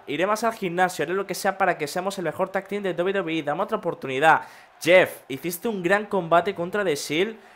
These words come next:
no te arrastres con Matt Hardy porque no te está demostrando ningún tipo de, de respeto. "Oye, solo quiero que dejemos de ser un equipo. Es duro que no triunfemos en el ring tanto como podríamos,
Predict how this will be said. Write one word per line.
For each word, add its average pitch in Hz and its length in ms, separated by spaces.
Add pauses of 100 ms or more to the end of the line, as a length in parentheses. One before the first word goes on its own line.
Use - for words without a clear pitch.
(120)
no 135 260
te 233 100
arrastres 175 520
con 143 180
Matt 170 160
Hardy 175 280
porque 147 240
no 139 120
te 190 60
está 190 160
demostrando 170 420
ningún 170 220
tipo 190 280
de, 180 220 (140)
de 143 160
respeto. 139 760 (1300)
"Oye, 180 320
solo 220 280
quiero 214 200
que 208 80
dejemos 214 340
de 180 100
ser 202 180
un 185 100
equipo. 147 400
Es 165 80
duro 202 200
que 190 80
no 190 100
triunfemos 185 460
en 165 80
el 143 100
ring 175 200
tanto 185 320
como 151 200
podríamos, 123 580